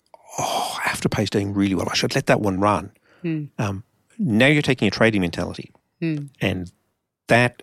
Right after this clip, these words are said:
Speaker 1: and long-term investing just don't go together. You can be one or the other,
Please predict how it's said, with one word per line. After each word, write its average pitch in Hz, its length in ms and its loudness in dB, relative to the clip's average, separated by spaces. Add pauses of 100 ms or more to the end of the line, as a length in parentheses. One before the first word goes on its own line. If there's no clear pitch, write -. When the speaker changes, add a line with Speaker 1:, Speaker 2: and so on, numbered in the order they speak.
(120)
Speaker 1:
and 95 160 0
long-term 98 300 -2
investing 92 420 -6
just - 160 -4 (100)
don't 92 200 4
go 92 120 0
together. 85 320 -4 (560)
You 117 120 4
can 104 60 4
be 110 80 6
one 120 200 6
or 113 160 6
the 101 100 4
other, 87 300 -2